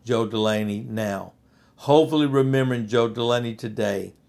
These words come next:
will inspire others to do what needs to be done, regardless of the potential consequences, especially because in most situations, do-, doing the right thing includes consequences far less permanent and severe, severe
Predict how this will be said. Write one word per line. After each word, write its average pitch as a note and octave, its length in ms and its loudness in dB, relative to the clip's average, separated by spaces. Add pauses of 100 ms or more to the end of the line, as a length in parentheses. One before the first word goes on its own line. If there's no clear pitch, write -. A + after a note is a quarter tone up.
(260)
will B2+ 140 -4
inspire B2 400 4
others C3+ 380 6
to A#2+ 60 -10
do B2+ 140 2
what A#2 240 0
needs A#2+ 200 -2
to A#2 80 -10
be B2 100 -4
done, A2 380 -2
regardless A2+ 560 0
of A2+ 60 -18
the G#2+ 60 -12
potential A#2 520 -8
consequences, G#2+ 880 -8 (540)
especially D#3 540 4
because B2+ 380 0
in A#2 160 -2
most C3 260 4
situations, A#2 680 -2
do-, A#2+ 320 -2 (100)
doing C3 280 2
the B2 100 0
right A#2+ 240 2
thing G#2+ 400 -4 (380)
includes C3+ 500 2
consequences A2+ 880 -6
far B2+ 380 2
less B2 200 0
permanent A#2 640 -2 (340)
and A#2 140 -12
severe, B2 600 0
severe A2+ 680 -2